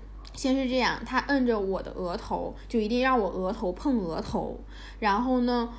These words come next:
又要让我跟他脸贴脸的那种。就虽然大家可能看电影见过那种法式的什么贴面礼，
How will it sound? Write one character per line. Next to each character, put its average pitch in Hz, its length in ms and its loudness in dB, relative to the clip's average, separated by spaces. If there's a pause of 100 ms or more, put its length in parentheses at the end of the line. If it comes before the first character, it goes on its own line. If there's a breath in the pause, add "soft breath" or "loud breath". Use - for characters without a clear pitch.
(200 loud breath)
又 269 200 2
要 226 260 8
让 247 320 6
我 190 260 0
跟 226 160 0
他 233 240 2
脸 233 280 2 (100)
贴 254 380 4
脸 254 380 4
的 180 100 -6
那 196 180 -2
种。 196 220 -6
就 302 120 0 (200 loud breath)
虽 - 200 -2
然 277 160 4
大 254 200 4
家 233 240 4 (120)
可 - 200 -4
能 196 100 -2
看 240 180 0
电 226 160 0
影 180 140 -6
见 226 180 -2
过 214 140 -2
那 214 80 -2
种 208 100 -2
法 - 320 -4
式 233 300 -2
的 190 180 -4
什 202 140 -8
么 175 260 -8 (160 loud breath)
贴 220 220 0
面 226 260 4
礼， - 300 -6